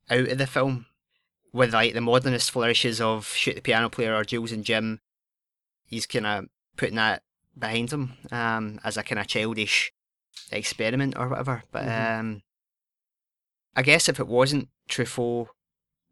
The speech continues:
Speaker 1: my criticisms of the, the direction wouldn't be as, um, pronounced. But, um, I just can't see anything post Jules and Jim as sort of a letdown, um, in terms of directorial style.
Speaker 2: Now, do you wanna talk about Godard's criticism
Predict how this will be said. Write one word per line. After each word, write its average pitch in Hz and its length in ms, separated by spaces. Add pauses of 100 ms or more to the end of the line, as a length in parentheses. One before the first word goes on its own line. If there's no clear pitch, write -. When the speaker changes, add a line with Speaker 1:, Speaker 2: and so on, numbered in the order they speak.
(160)
Speaker 1:
my 113 140
criticisms 123 560
of 110 380
the, 104 180
the 113 120
direction 107 520
wouldn't 107 160
be 104 160
as, 101 400 (840)
um, 101 220
pronounced. 117 540
But, 110 240
um, 110 460 (920)
I 131 80
just 131 160
can't 113 240
see 123 400
anything 117 500
post 120 340
Jules 117 200
and 110 120
Jim 107 280
as 101 200
sort 107 280
of 107 100
a 107 40
letdown, 131 560 (340)
um, 107 500
in 107 100
terms 110 300
of 107 220
directorial 110 520
style. 110 360 (1400)
Speaker 2:
Now, 143 140
do 139 100
you 156 80
wanna 156 180
talk 139 260
about 127 260
Godard's 123 480
criticism 139 880